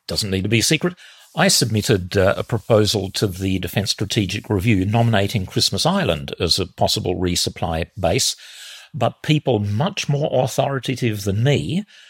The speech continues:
uh, have suggested calling for such a facility to be developed at Exmouth, or, which, by the way, was used very effectively by U S and Dutch submarines during World War Two, or Broome or Darwin.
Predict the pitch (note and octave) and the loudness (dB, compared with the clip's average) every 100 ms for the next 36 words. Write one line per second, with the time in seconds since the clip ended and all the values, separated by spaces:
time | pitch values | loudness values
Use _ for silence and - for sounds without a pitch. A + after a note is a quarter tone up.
0 | - _ - G#2+ G2+ A#2 - G#2 G2+ - | -20 _ -2 0 2 0 0 0 -2 -2
1 | G#2 - - G2+ A2+ G2+ G2+ - F#2+ F2+ | -6 -4 0 2 2 0 -2 0 0 0
2 | - A2 - F#2 - - G2+ F#2 G#2+ F#2+ | -2 -2 -2 -4 -4 -2 0 0 0 -2
3 | G#2 - G2+ G2+ F#2+ G2 F#2 F#2+ - F2 | -4 -4 -2 0 0 0 0 -4 -6 -8
4 | - - A#2+ - C#3+ G3 C4 - - - | -6 -6 -4 -2 0 -2 -6 -14 -20 -20
5 | - - - _ - B2+ F#2+ A2 A#3+ _ | -20 -20 -20 _ -2 0 2 0 -2 _
6 | _ _ F#3 C3+ A#2+ - A#2+ A2 G#2+ G2 | _ _ -12 -6 -6 -2 0 2 2 2
7 | F#2+ F#2 F#2+ G2 G2+ B2+ A#2 F#2+ - G2+ | 0 -2 -2 -4 -2 0 0 -2 -4 -6
8 | - F2+ G2 F2+ G2 F#2+ G2 F#2+ F#2 F#2 | -4 -4 -4 -4 -2 -2 -2 -2 -2 -2
9 | G2+ - - G2 G2 F#2 F#2 - G2+ F2+ | -2 -2 -2 0 0 0 -4 -2 -2 0
10 | F#2 F#2+ F2+ F2+ F2 F2+ - E3+ F3+ _ | 0 0 0 -2 -4 -4 -2 -2 -2 _
11 | _ - _ _ _ - C3+ A#2+ C3 B2 | _ -20 _ _ _ 0 0 2 4 6
12 | B2 A#2+ - G#2+ G2+ F2 - F2+ F#2+ F2 | 4 2 0 0 0 -2 -2 0 -2 -4
13 | F2 - | -8 -12